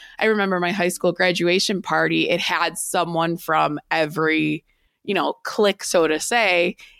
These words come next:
And I've always been that way too, of even the people that are like, "Oh, I don't know, they're kinda weird or they're kinda whatever."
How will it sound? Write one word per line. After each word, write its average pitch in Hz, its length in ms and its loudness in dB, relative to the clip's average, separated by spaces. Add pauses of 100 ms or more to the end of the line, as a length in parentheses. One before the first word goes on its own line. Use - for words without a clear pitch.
And 190 120 0
I've 196 180 2
always 175 300 2
been 170 180 0
that 165 180 -2
way 160 200 0
too, 202 320 2
of 156 160 0
even 165 240 0
the 165 80 -4
people - 320 -6
that 170 160 2
are 170 80 2
like, 170 240 0
"Oh, 165 100 0
I 180 180 2
don't 220 120 -4
know, 202 160 -2
they're 196 120 0
kinda 247 360 0
weird 202 360 -2
or 185 120 -2
they're 196 100 -4
kinda 190 640 0
whatever." 185 720 0